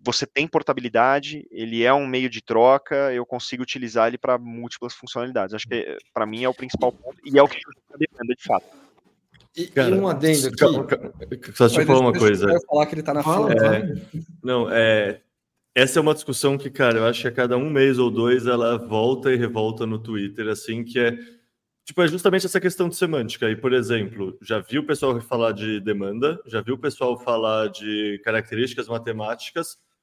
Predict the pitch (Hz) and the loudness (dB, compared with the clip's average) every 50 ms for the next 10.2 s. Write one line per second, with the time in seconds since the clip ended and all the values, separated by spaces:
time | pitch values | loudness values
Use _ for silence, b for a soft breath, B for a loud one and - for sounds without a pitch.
0 | _ _ 131 123 127 131 143 135 160 156 139 - 151 143 135 135 135 139 135 143 | _ _ -4 0 2 2 2 2 0 -4 -4 -4 -4 -4 -2 -2 -2 -4 -4 -4
1 | 127 131 127 131 131 135 131 127 123 123 123 123 123 123 120 123 123 156 185 190 | -2 -2 0 0 -2 -2 -4 -6 -4 -2 -2 0 0 0 -2 0 0 -2 -2 0
2 | 151 147 135 131 131 127 120 123 117 120 120 117 117 117 113 - 127 117 110 - | 0 0 2 2 0 0 -2 -4 -4 -4 -6 -4 -4 -4 -6 -4 -8 -10 -12 -10
3 | - 127 135 143 156 156 143 151 147 156 156 160 156 147 139 131 139 123 104 - | -10 -8 -4 -2 -2 0 2 0 0 0 0 -4 -6 -8 -10 -8 -8 -8 -8 -8
4 | _ _ _ _ _ _ _ _ _ - 123 113 113 110 107 107 107 90 110 113 | _ _ _ _ _ _ _ _ _ -12 -8 -6 -2 -2 -2 -2 -4 -4 -6 -4
5 | 117 120 120 117 117 117 151 170 175 170 - 160 151 151 131 117 131 127 123 120 | -2 -2 -2 -2 -2 -2 -2 -2 -2 -4 -6 -6 -6 -6 -4 -2 0 0 0 0
6 | 117 123 117 120 127 120 117 117 113 - 110 107 110 117 113 - 131 151 165 - | 0 -2 -4 -2 -4 -2 -2 -2 -2 -4 -6 -6 -6 -6 -8 -10 -12 -12 -14 -14
7 | _ _ _ _ _ _ _ _ _ _ - 151 143 151 165 160 156 143 131 131 | _ _ _ _ _ _ _ _ _ _ 0 0 0 0 0 0 0 0 0 0
8 | 143 139 - - 160 156 - 156 - - 156 151 147 147 147 - 160 143 139 143 | -2 -4 -6 -10 -10 -12 -12 -12 -8 -6 -4 -2 -2 -4 -4 -4 -6 -6 -6 -8
9 | 147 - - 151 147 143 147 147 143 147 147 139 143 143 143 151 143 143 127 113 | -8 -6 -4 -4 -2 -2 -2 -4 -2 -2 -2 -2 -2 -2 -2 -2 -2 -2 -2 -2
10 | 98 - - - | -4 -8 -14 -20